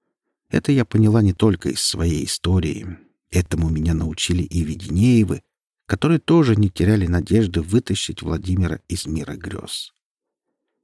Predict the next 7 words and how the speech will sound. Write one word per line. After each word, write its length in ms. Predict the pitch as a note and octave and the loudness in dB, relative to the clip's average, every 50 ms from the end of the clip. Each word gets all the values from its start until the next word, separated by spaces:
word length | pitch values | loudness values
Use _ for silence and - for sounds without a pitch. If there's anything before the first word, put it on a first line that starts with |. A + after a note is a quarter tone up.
| _ _ _ _ _ _ _ _ _ | _ _ _ _ _ _ _ _ _
Ему 260 | - - F#2 A2+ C#3+ | -6 0 2 4 6
не 120 | D#3+ E3 D3 | 6 4 2
смогли 360 | - - C3 B2 A2+ C#3+ D3+ | 2 2 2 2 2 2 0
помочь 460 | - - A#2+ B2 C3 B2+ - - - | 2 2 2 4 4 2 2 0 -4
лучшие 480 | - F#2 B2 D3 - - - - A2+ G#2+ | -2 -2 -2 -2 -2 -2 0 0 2 2
врачи 360 | G2+ G2 G2 - - - F2 | 2 2 0 0 -2 -2 2
мира. 460 | F2+ G2+ A2 A2 F2+ D#2+ D2+ D#2+ - | 2 4 4 4 2 0 -4 -8 -10